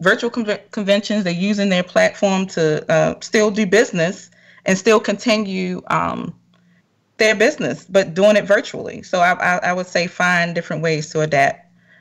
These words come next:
um, using the technology and the resources that, that you have in front of you. And lastly, I, reinvent yourself to prepare to step into the new.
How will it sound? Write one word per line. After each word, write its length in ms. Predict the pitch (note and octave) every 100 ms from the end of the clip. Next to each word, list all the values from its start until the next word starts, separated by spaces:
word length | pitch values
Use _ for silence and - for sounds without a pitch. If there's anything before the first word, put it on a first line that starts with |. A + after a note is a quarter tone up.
| _ -
um, 200 | D3 D#3+
using 320 | E3+ D#3 D3+
the 60 |
technology 720 | D3+ D#3+ D#3 D3 D3 D3 C#3+
and 100 | C#3
the 40 | C#3
resources 640 | C#3+ D3 C#3 C3+ C3+ C#3
that, 320 | C#3 C3+ - -
that 220 | C#3 -
you 60 |
have 260 | D#3 C#3 C#3
in 80 | C3+
front 240 | - D3
of 120 | C#3
you. 240 | - D#3 D3+ - _ _ _ _ _ _ _ - - - - - _ _ _ _
And 180 | G#3+ G#3
lastly, 480 | G#3 A3+ - G3 G3
I, 180 | F#3+ -
reinvent 800 | F3+ G#3 B3+ A3+ A3 F#3+ A3 -
yourself 540 | F#3+ - E3 D#3+ E3+
to 120 | -
prepare 540 | F#3 F3 - G#3+ G3 F#3+
to 160 | E3+
step 340 | F3 - F3 E3+
into 260 | E3 -
the 120 | D#3 D#3+
new. 400 | D#3+ D3+ D3+